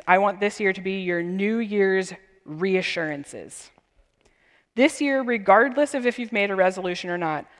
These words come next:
let this be the year that you allow God to show you that He is with you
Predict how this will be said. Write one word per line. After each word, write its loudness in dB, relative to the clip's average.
let 6
this 0
be -2
the -6
year 4
that 0
you -2
allow 4
God 4
to -12
show 0
you -4
that 4
He -6
is -2
with -8
you -8